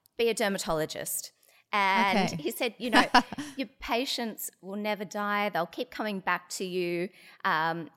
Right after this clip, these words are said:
Speaker 1: and you'll be able to have a family." And, you know, as much as I wanted to resist what my parents were telling me
Speaker 2: Yeah.
Speaker 1: to do, um, he was right. And so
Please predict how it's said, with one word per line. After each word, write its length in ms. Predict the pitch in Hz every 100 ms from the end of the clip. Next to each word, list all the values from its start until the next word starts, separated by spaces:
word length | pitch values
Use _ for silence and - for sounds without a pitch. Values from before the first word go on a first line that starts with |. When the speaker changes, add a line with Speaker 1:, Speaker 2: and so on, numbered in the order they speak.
| -
Speaker 1:
and 320 | 190 175 165
you'll 120 | 180
be 100 | 180
able 180 | 175 170
to 240 | 165 156 - -
have 240 | - 196 170
a 40 |
family." 540 | 180 160 151 156 151 147
And, 220 | 160 165 - - _ _ _ -
you 160 | - 208
know, 180 | 160 202 233 -
as 140 | - 202
much 240 | 220 -
as 60 | 214
I 80 |
wanted 260 | 175 175 170
to 140 | - 165
resist 640 | 151 180 214 - - - _ _ -
what 200 | 190 -
my 100 | 180
parents 480 | - 160 190 -
were 260 | - 165 170 202 _
telling 300 | - 156 170
me 80 | 226
Speaker 2:
Yeah. 140 | 190 190
Speaker 1:
to 140 | 247
do, 40 | 427 - - - - -
um, 420 | 220 190 190 180 -
he 80 | 202
was 180 | 175
right. 300 | 156 165 285 - _ -
And 220 | 233 208
so 180 | 208 -